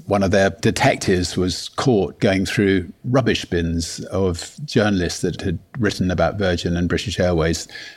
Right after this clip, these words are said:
They went through my rubbish bins. They had a unit that illegally accessed our computer information, and then they would ring up Virgin passengers pretending to be from Virgin,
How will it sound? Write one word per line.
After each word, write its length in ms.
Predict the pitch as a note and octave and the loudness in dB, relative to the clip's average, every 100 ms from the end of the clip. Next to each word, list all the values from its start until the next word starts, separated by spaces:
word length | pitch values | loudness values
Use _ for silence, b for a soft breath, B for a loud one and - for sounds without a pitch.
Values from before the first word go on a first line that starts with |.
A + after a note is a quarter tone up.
| B | B
They 120 | F#2 | 0
went 200 | G2+ F#2+ | 2 2
through 140 | - A2 | 2 4
my 180 | A#2+ G#2 | 4 4
rubbish 340 | F#2+ F2 D#2 | 2 0 -4
bins. 520 | - E2+ E2 E2 - | -2 -2 0 -4 -2
They 320 | G2+ F#2 F#2+ B B B B _ | 0 2 0 B B B B _
had 200 | - G2 | 0 2
a 180 | G2+ F#2 | 2 2
unit 420 | - B2+ C3 F#2 - | 4 6 6 4 -2
that 120 | G2+ | 0
illegally 540 | G#2 G2 G#2 G2 F#2+ | 2 2 2 2 2
accessed 580 | G2 G2 - F#2+ - - | 2 0 -2 -2 -2 -2
our 80 | F#2+ | 0
computer 520 | - A2 E3+ - G2 | 0 2 2 2 -2
information, 840 | E2+ F2 F2 E2 - D#2+ D#2+ D#2+ - | -4 -4 -2 -4 -4 -6 -6 -8 -8
and 200 | G#2+ G2+ | -4 0
then 160 | G2+ F#2+ | 0 2
they 120 | F#2 | 2
would 220 | F#2 F#2 B B B B _ | 2 0 B B B B _
ring 220 | A#2 A#2 | 2 4
up 220 | G#2+ - A#2+ | 4 2 2
Virgin 480 | G#2 G#2 G#2 G2 - | 2 2 0 -2 0
passengers 520 | - - - G2 F#2 | 2 4 4 4 2
pretending 640 | - G2+ A#2+ C3 A2 G2 | 0 0 4 4 4 2
to 100 | F#2 | 0
be 180 | F#2+ G#2 | 2 4
from 380 | - - F#3 D3 | 2 2 4 4
Virgin, 580 | F2 F2 D#2+ G2 A#2+ | 2 -2 -2 -2 -2